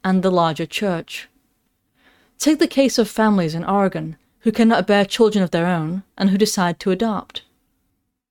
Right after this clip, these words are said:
Doing so requires first fostering the children, which involves agreeing to the state's standards, including condoning promiscuity by teenagers,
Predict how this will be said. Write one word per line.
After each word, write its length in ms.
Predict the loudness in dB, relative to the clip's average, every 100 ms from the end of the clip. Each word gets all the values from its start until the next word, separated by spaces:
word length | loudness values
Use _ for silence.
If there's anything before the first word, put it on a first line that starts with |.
| _ _ _ _ _ 0
Doing 300 | 2 4 2
so 300 | 0 -4 -2
requires 560 | -2 0 0 2 0
first 400 | 0 0 2 0
fostering 580 | -6 0 0 0 -2 -2
the 80 | -4
children, 500 | -6 -6 -6 -8 -12 _ _ _
which 260 | -2 0 2
involves 380 | 2 4 2 2
agreeing 500 | -2 2 2 2 2
to 100 | 0
the 80 | -2
state's 540 | -2 -2 -2 -6 -12 _ -18
standards, 760 | -4 0 0 -2 -8 -10 -14 _ _ -20 _
including 500 | -2 0 2 2 4
condoning 480 | 2 0 2 2 0
promiscuity 680 | 0 0 0 0 2 2 0
by 140 | -4 -4
teenagers, 800 | 0 2 2 -2 -8 -10 -10